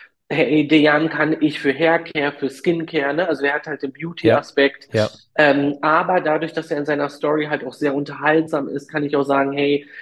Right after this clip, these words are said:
Speaker 1: ich buche ihn auch für andere Projekte“, ne? Weil er dann
Speaker 2: Mhm.
Speaker 1: halt auch sehr kommunikativ ist. Ähm, und ich glaube, das sind so wichtige Kriterien.
Speaker 2: Okay,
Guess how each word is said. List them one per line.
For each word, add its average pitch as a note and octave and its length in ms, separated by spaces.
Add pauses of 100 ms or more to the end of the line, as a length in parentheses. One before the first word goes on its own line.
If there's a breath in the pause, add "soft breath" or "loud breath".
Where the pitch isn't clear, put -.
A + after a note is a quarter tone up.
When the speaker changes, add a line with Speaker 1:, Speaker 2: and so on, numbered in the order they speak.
Speaker 1:
ich - 140
buche D#3 240
ihn D3 140
auch C#3 200
für - 160
andere D#3 340
Projekte“, A2 540
ne? C#3+ 260
Weil C3 280
er C3 120
dann B2+ 180
Speaker 2:
Mhm. D3 80
Speaker 1:
halt C3 220
auch B2 60
sehr C3+ 240
kommunikativ C#3+ 880
ist. B2 300 (580 loud breath)
Ähm, C3 600
und C3+ 120
ich - 100
glaube, C3+ 220
das D3 240
sind C#3 200
so B2+ 240
wichtige A#2+ 420
Kriterien. G#2+ 840 (680)
Speaker 2:
Okay, C3 380